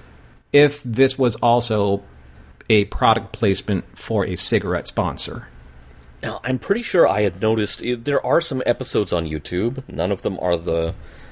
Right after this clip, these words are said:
Speaker 2: the ones that we're talking about, unfortunately.
Speaker 1: Mm-hmm.
Speaker 2: But, you know, I have noticed in some of the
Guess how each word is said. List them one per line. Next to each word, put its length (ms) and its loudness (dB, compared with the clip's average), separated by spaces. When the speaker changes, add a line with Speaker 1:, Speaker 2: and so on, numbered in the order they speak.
Speaker 2:
the 180 -8
ones 320 2
that 100 -4
we're 220 2
talking 420 -2
about, 440 -4
unfortunately. 680 -4
Speaker 1:
Mm-hmm. 640 -10
Speaker 2:
But, 340 2
you 180 -2
know, 200 -2
I 140 -4
have 220 0
noticed 540 0
in 240 0
some 180 0
of 80 -2
the 100 -2